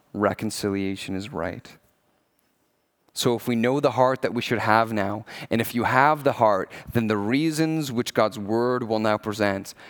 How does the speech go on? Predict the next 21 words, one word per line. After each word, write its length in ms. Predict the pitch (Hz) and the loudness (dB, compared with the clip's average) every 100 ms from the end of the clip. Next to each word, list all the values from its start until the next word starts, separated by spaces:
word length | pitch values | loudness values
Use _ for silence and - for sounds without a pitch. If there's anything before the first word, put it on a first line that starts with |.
| - - - | -20 -20 -10
they'll 140 | - 117 | -4 -2
be 100 | 123 | 0
easy 300 | 131 135 135 | -2 0 2
to 80 | 127 | 2
understand 560 | 123 120 - 123 123 | 0 -2 0 0 0
and 120 | 110 | 0
they'll 100 | 101 | -4
be 220 | 98 - 104 | -6 -6 -4
easy 220 | 107 110 | -2 -2
to 140 | 101 | -4
apply. 480 | 104 - 104 110 - - _ _ _ _ _ _ _ _ _ _ _ _ _ - - - | -6 -4 -2 -2 -8 -18 _ _ _ _ _ _ _ _ _ _ _ _ _ -18 -18 -2
But 120 | 123 | -2
for 140 | - | 0
some 240 | 135 165 170 | 2 2 2
of 120 | 151 | 0
you, 200 | 123 131 | 0 -2
you 300 | 120 127 123 | 0 0 0
may 200 | 131 123 | 0 0
hear 340 | 123 - 170 160 | 0 0 0 2
these 260 | 147 123 | -2 -2
reasons, 680 | 120 110 107 113 107 107 - | 0 0 0 -2 -2 -2 -4